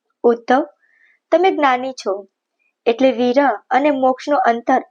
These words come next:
તો જરૂર જાણતા જ હશો. અમે વિરહણીય છીએ. અમે ઈચ્છીએ છીએ કે અમારો વિરહ દૂર થાય. અમને મોક્ષની ઈચ્છા નથી. તમે શ્યામના સખા છો,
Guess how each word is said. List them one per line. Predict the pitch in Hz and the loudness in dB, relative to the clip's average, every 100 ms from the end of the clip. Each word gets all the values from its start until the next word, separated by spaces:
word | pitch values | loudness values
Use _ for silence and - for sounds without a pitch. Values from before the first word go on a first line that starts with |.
| _ _ _ _ _ | _ _ _ _ _
તો | 330 | 0
જરૂર | - 269 294 320 | 2 2 2 0
જાણતા | 269 240 226 302 | -2 -2 0 0
જ | - | 0
હશો. | 214 196 196 190 _ _ _ _ _ _ _ _ _ - | -4 -4 -6 -6 _ _ _ _ _ _ _ _ _ -2
અમે | 320 370 | 0 2
વિરહણીય | 302 302 277 339 330 294 | 2 0 0 0 0 -4
છીએ. | - 233 196 196 _ _ _ _ _ - | -6 -6 -6 -6 _ _ _ _ _ -4
અમે | 247 269 - | -2 -2 -4
ઈચ્છીએ | 233 - 311 320 | -6 -2 0 2
છીએ | 320 294 220 208 | 0 -2 -2 -2
કે | - 247 | -2 -2
અમારો | 247 269 294 | 0 2 2
વિરહ | 247 254 277 254 | 0 -2 -4 -4
દૂર | 226 294 | 0 0
થાય. | 294 - 196 190 _ _ _ _ _ _ _ | -2 -8 -8 -10 _ _ _ _ _ _ _
અમને | 254 294 320 | -4 -2 -2
મોક્ષની | 285 277 - 302 - | 0 0 -2 -6 -6
ઈચ્છા | - - 285 | -8 -2 0
નથી. | 262 220 - 254 202 - _ _ _ _ _ _ | 2 0 -2 -6 -8 -14 _ _ _ _ _ _
તમે | 320 359 | 0 0
શ્યામના | 370 294 277 302 | 2 0 0 -2
સખા | 302 247 - 277 | -2 -2 0 0
છો, | 339 - 247 208 | 0 0 -4 -6